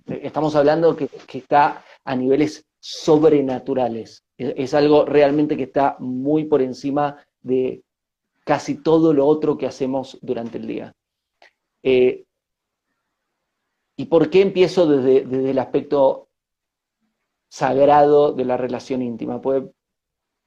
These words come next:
creo que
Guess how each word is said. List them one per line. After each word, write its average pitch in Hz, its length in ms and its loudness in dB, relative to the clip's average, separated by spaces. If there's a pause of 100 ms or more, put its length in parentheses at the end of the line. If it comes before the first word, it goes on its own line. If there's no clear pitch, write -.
(2250)
creo 165 400 4
que 156 420 0